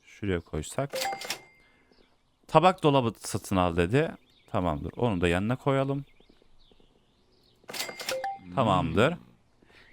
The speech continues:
Speaker 1: Şimdi diyor, "Geri kalan," diyor, "mas-, se-, gidip markete," diyor, "paket satın almanı istiyorum." diyor.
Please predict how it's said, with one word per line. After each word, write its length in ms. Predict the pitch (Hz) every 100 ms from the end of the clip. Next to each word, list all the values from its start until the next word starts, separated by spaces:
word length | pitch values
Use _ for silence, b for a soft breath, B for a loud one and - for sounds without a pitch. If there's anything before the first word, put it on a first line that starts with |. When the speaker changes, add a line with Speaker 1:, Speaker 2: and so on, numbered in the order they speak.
| b
Speaker 1:
Şimdi 340 | - 226 220
diyor, 160 | 190 220
"Geri 200 | 196 202
kalan," 300 | 196 185 180
diyor, 120 | 202
"mas-, 360 | 196 190 - 185
se-, 360 | 170 - 117
gidip 260 | 135 190 -
markete," 420 | 185 170 170 175
diyor, 140 | 202 208
"paket 300 | 185 185 -
satın 280 | 143 -
almanı 300 | 104 95 90
istiyorum." 440 | 90 - 101 92 101
diyor. 180 | 175